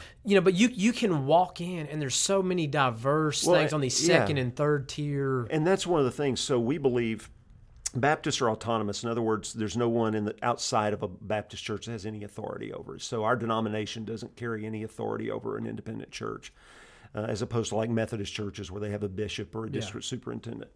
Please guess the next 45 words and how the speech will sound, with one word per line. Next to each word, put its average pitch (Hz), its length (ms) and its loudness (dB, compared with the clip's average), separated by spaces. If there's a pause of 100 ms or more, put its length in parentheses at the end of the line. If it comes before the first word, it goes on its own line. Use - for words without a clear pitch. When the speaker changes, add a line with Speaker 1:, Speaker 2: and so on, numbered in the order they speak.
(600)
Speaker 2:
By 117 100 4
the 113 80 0
way, 117 140 4
those 113 240 0
are 110 40 -6
second-tier 113 580 -2
issues, 113 360 -4
how 113 140 -4
we 104 120 -4
structure 120 560 -4
our 113 80 -2
church 120 220 -2
Speaker 1:
Yep. 147 100 -4
Speaker 2:
government. 113 360 -2 (1300)
But 127 360 2 (500)
I 156 280 4
believe 127 480 2
that 113 100 2
if 110 140 0
I 120 100 4
walk 131 320 2
into 113 200 0
a 98 40 -2
Sou-, - 240 -4
w-, 127 240 2
well, 139 220 4
I 160 160 2
expect - 720 0
when 110 100 -2
I 110 100 2
walk 110 240 0
into 104 200 -4
a 101 60 -4
Southern 98 280 -6
Baptist 95 400 -10
church - 480 -14
that 117 140 -6
they 113 140 0
adhere 104 260 -4
to 95 60 -8
the 98 80 -6
Baptist 98 400 -8
faith - 220 -12
and 101 160 -12
message. - 360 -20